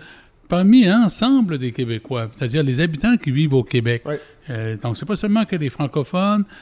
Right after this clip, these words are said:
Speaker 1: ce sont ceux qui, euh, vivent dans l'espace,
Speaker 2: Oui.
Speaker 1: le lieu dit Québec en
Speaker 2: Oui.
Speaker 1: tant que tel. C'est le rapport à l'État
Speaker 2: Oui.
Speaker 1: qui, qui est un élément intégrateur. C'est comme, euh, Stéphane le soulignait tout à l'heure, c'est l'émergence, entre autres, de l'État-providence
Speaker 2: Oui.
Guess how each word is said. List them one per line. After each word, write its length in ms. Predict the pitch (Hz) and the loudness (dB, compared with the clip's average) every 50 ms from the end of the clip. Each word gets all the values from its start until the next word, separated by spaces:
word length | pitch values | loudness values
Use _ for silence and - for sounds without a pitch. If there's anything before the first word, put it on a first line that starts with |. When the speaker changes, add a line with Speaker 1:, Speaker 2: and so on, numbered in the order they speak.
| - _ | -20 _
Speaker 1:
ce 140 | - - 135 | -10 -8 -6
sont 220 | - 185 175 160 | -4 -2 -2 -2
ceux 220 | - - 240 254 240 | -2 0 -2 -2 -2
qui, 320 | - - 196 190 196 185 - - - - - _ _ | -2 -4 -2 0 0 0 -2 -8 -18 -20 -20 _ _
euh, 120 | 160 139 123 | -4 -4 -2
vivent 340 | 117 139 226 240 233 190 156 | 0 2 4 4 4 4 2
dans 160 | 156 131 127 | 0 0 2
l'espace, 640 | 135 123 - - - 170 180 185 185 170 147 147 - | 0 -2 -2 -4 -4 -4 -4 -2 -2 -4 -4 -4 -6
Speaker 2:
Oui. 60 | - _ _ _ _ | -10 _ _ _ _
Speaker 1:
le 100 | - 135 | 0 2
lieu 280 | 131 139 180 220 202 156 | 4 6 6 6 6 6
dit 300 | 120 - - 180 151 - | 4 2 2 0 0 0
Québec 380 | - 135 123 113 120 123 120 - | 0 0 0 0 0 -2 -2 -4
en 80 | 110 110 | -8 -8
Speaker 2:
Oui. 60 | 113 | -8
Speaker 1:
tant 120 | 117 107 104 | -8 -8 -8
que 40 | 104 | -8
tel. 200 | - 117 117 120 - - - - - - - _ _ 147 | -6 -6 -6 -8 -10 -16 -20 -20 -20 -20 -20 _ _ -10
C'est 200 | - - 190 190 | -2 2 4 4
le 80 | 170 | 6
rapport 360 | 135 135 127 - 165 170 147 | 4 4 2 2 2 2 2
à 80 | 135 123 | 0 0
l'État 360 | 117 120 113 - - 117 101 - _ _ _ _ _ _ | 0 -2 -4 -4 -6 -8 -8 -8 _ _ _ _ _ _
Speaker 2:
Oui. 80 | 123 120 | -10 -8
Speaker 1:
qui, 220 | - 143 135 131 131 120 | -6 -8 -8 -8 -10 -10
qui 80 | - 139 | -10 -10
est 100 | 123 127 | -6 -4
un 80 | 123 123 | -4 -2
élément 260 | 120 117 117 117 120 120 | -2 -2 -2 -2 -2 -2
intégrateur. 760 | 123 120 104 123 120 113 110 110 107 - 120 117 120 135 - - - - - - - - _ | -4 -4 -4 -4 -4 -4 -4 -4 -4 -4 -6 -6 -6 -10 -14 -20 -20 -20 -20 -20 -20 -16 _
C'est 260 | - - - 139 127 120 | -8 -2 0 0 0 0
comme, 300 | - - 185 202 202 202 | 0 0 2 4 4 4
euh, 140 | 190 180 151 | 4 2 0
Stéphane 420 | - - 165 139 - 175 190 170 | -2 -2 -2 0 2 2 4 4
le 80 | 139 117 | 2 0
soulignait 340 | - - 127 120 131 143 | -2 -2 0 2 2 2
tout 160 | 131 - - 127 | 0 -2 -2 0
à 80 | 113 | 0
l'heure, 320 | 117 139 220 285 294 196 - - - - - _ | 2 2 2 2 2 0 -2 -6 -14 -20 -20 _
c'est 180 | - - 135 113 | -6 -2 0 0
l'émergence, 580 | 120 131 135 131 117 110 - 135 170 190 - 143 | 2 2 2 0 0 -2 -2 -2 -4 -4 -2 -4
entre 180 | 123 110 139 | -6 -6 -4
autres, 160 | 139 143 131 131 | -6 -6 -4 -4
de 60 | 123 | -4
l'État-providence 1000 | 120 117 110 - 147 - - - 123 117 127 127 143 135 131 147 151 - - - | -4 -4 -4 -4 -6 -4 -2 -2 -2 0 2 2 4 4 2 2 -2 -4 -4 -2
Speaker 2:
Oui. 100 | 147 - | -6 -6